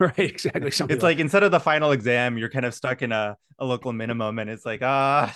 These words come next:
Speaker 2: <laughs> again, how do I get out? I showed up with the local
Speaker 1: <laughs>
Speaker 2: minimum."
Speaker 1: <clears throat> That's, that's good. Not just electric sheep and not world domination. It's like, how do, how do I get out of this, this local minimum? Um, okay, you,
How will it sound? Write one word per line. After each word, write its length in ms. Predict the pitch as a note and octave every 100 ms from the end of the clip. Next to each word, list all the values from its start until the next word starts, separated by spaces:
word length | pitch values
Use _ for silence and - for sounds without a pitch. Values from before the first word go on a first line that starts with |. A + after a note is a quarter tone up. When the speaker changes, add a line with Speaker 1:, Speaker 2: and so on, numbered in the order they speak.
| -
Speaker 2:
<laughs> 140 | D3+
again, 520 | D#3+ D#3 D#3 D#3+ D#3+
how 180 | F3 F3+
do 140 | C#3+
I 100 | F#3+
get 200 | D#3+ D3+
out? 300 | E3 E3+ E3
I 120 | F3 E3
showed 260 | F#3 D#3+
up 180 | F3+ -
with 100 | C#3
the 80 | D#3
local 320 | E3 F#3 C#3
Speaker 1:
<laughs> 40 |
Speaker 2:
minimum." 540 | C3 G3+ F3 D3 C#3+ - _ _ -
Speaker 1:
<clears throat> 300 | - - -
That's, 800 | A#3+ F3+ B2+ C3 B2+ D3+ - - - - -
that's 160 | A#2+
good. 180 | - G#2+
Not 180 | B2 C3+
just 120 | B2+
electric 320 | B2 A#2 C3
sheep 300 | - A#2 G#2
and 60 | G#2
not 120 | A2
world 200 | G#2 G#2+
domination. 520 | G2+ G2 F#2 F2+ F2+ E2+ _
It's 200 | C3+ B2
like, 160 | A2 A2
how 80 | B2
do, 80 | - -
how 120 | C#3
do 100 | -
I 60 | D3+
get 220 | - A2
out 160 | -
of 80 | G#2
this, 200 | G2+ - - - - -
this 100 | G#2+
local 280 | F#2+ G2 F#2
minimum? 320 | F2+ F2 D#2 _ - - - -
Um, 480 | C#3 C3+ B2 G#2+ F2+ _ _ -
okay, 180 | D3+ B2+
you, 220 | A#2+ B2